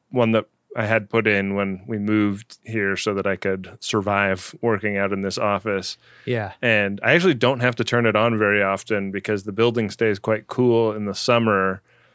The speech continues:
Speaker 1: But, uh, in the winter, I have to turn it on for heat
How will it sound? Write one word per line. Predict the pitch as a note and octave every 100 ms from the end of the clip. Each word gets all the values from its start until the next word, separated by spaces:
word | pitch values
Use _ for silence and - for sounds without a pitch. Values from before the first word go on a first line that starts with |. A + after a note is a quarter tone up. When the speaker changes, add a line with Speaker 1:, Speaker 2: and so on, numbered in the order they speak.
| _ _ _ _
Speaker 1:
But, | - G#2 G#2
uh, | G2+ G2 G2 G2 F#2 _ -
in | G#2+
the | G2
winter, | F#2+ A#2+ F#3+ A2 F#2 F#2
I | G2+
have | G2+ G2+
to | G2+
turn | A2 G#2
it | G2+
on | G2+ G2
for | - F#2+
heat | D3+ F#3+